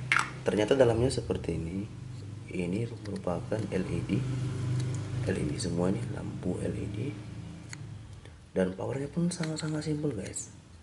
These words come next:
Loh, hanya baterai aja. Bermodal satu kapasitor, dua kapasitor, satu yang empat puluh tujuh mikro, lima puluh volt, dan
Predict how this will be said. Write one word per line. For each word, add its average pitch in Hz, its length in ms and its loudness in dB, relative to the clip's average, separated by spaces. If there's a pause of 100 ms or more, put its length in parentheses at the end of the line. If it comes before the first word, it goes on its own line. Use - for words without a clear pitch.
Loh, 104 80 4 (720)
hanya 107 100 -10
baterai 113 320 -6
aja. 98 240 -4 (480)
Bermodal 92 560 -2 (320)
satu 90 400 -6
kapasitor, 87 720 -4 (1040)
dua 87 320 -2
kapasitor, - 640 -4 (400)
satu 90 400 -10
yang 90 400 -4 (480)
empat 87 480 -6
puluh 82 240 -6
tujuh 82 240 -8
mikro, 90 480 -6 (320)
lima - 240 -14
puluh - 320 -10
volt, 117 160 -6 (560)
dan 90 160 -10